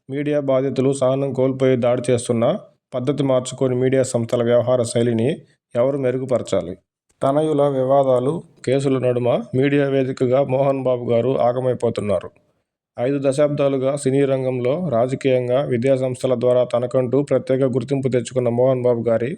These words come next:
కుటుంబం కేంద్రంగా ఇలాంటి వివాదాలు కాలమహిమ వలనో లేక స్వయంకృతమో తెలియదు కానీ జరగకుండా ఉంటే బాగుండేది.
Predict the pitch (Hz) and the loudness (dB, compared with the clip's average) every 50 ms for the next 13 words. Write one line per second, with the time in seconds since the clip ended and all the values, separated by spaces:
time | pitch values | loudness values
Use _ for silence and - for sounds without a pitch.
0 | _ - - 135 147 160 165 156 147 151 156 151 156 151 151 151 147 151 151 147 | _ -8 -6 -2 0 0 2 2 2 0 0 0 0 0 0 0 2 0 0 0
1 | 143 143 143 143 143 131 127 131 131 127 127 120 120 123 127 135 139 135 135 127 | 2 2 2 2 2 0 0 -2 -2 -2 -2 -2 -2 0 0 2 2 2 2 0
2 | 123 120 127 156 196 - _ _ - - 120 127 139 139 139 135 131 127 135 131 | -2 -2 -4 -6 -6 -10 _ _ -4 -2 0 2 2 2 0 0 -2 0 0 0
3 | 127 123 123 123 123 120 127 151 170 - - 127 127 123 127 131 135 131 - 135 | 0 0 0 -2 -2 -2 -2 -2 -2 -2 0 2 2 2 2 0 0 0 2 0
4 | 135 139 147 - 143 139 - 135 135 135 135 - 131 123 127 131 127 123 123 120 | 2 2 0 -2 -4 -4 -2 0 0 0 0 0 0 0 2 2 2 2 2 0
5 | 120 110 113 135 202 - - _ _ _ _ _ _ _ _ - 117 117 120 143 | 0 0 0 -2 -4 -6 -10 _ _ _ _ _ _ _ _ -6 -2 0 0 0
6 | 151 143 - 147 143 139 135 135 131 127 127 123 131 131 131 123 120 117 117 117 | 0 0 0 -2 0 2 2 2 2 0 0 0 0 0 2 2 2 0 0 0
7 | 113 110 104 95 85 82 - | -4 -4 -4 -4 -4 -6 -8